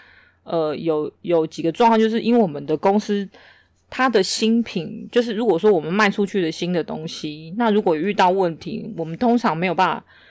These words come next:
我们不能第一时间就换给客人，我们通常要收回来确认异常之后，我们就会换新。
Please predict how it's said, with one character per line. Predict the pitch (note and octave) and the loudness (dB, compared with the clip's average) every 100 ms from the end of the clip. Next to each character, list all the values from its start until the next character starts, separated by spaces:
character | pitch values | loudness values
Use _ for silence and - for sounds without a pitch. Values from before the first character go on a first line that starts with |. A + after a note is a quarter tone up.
| _ - | _ -4
我 | F#3 | 0
们 | F3+ F3+ | 0 -2
不 | - C4 | 0 2
能 | F3+ F3+ | 2 0
第 | A3+ G#3+ | 0 0
一 | |
时 | - F3 | -2 -4
间 | F3 | -2
就 | F#3+ | 0
换 | F#3+ E3 | 0 -2
给 | - - | -4 -4
客 | - - | -2 0
人， | D#3 | -2
我 | F3 | -4
们 | F#3 | -2
通 | F3+ C4 | 0 2
常 | G3 | 2
要 | G#3+ | 2
收 | G#3+ - G#3 | 2 4 4
回 | A3 F3 | 4 2
来 | D#3 | 2
确 | D#3+ - A3 | -2 2 6
认 | G#3 F#3+ | 6 4
异 | G3 F#3+ | -2 -6
常 | - D3+ | -4 -6
之 | D3+ | -2
后， | E3+ | -2
我 | D#3 | -2
们 | D#3+ | 0
就 | F#3+ | 0
会 | G3 | 2
换 | G3 D#3 | 0 -2
新。 | D#3 - D#3 - | -6 -10 -10 -8